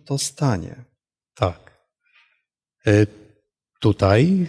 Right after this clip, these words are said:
Speaker 2: wypowiada Jezus te słowa. No, jest to jakiś autorytet? No, jest, prawda? E,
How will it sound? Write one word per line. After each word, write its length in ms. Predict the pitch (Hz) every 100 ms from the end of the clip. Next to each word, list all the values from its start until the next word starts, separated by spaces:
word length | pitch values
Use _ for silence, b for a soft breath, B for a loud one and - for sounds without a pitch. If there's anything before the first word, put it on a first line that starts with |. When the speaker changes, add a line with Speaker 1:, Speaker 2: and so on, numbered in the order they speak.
| -
Speaker 2:
wypowiada 560 | 131 - 104 98 92 117
Jezus 600 | 202 151 95 95 - _ _ - - - _ _ _
te 100 | 113
słowa. 560 | - 104 87 90 - _ _ _ _ _ _ -
No, 140 | 113 -
jest 260 | 113 107 -
to 80 | 110
jakiś 380 | 107 - 110 117
autorytet? 760 | 107 - 107 107 156 160 - _ _ _ _ _ _ _ _ _ _ -
No, 180 | 101 -
jest, 460 | 135 147 95 - -
prawda? 440 | 98 87 92 127 143 _ _ _ _ _ _ _ _ -
E, 280 | 101 104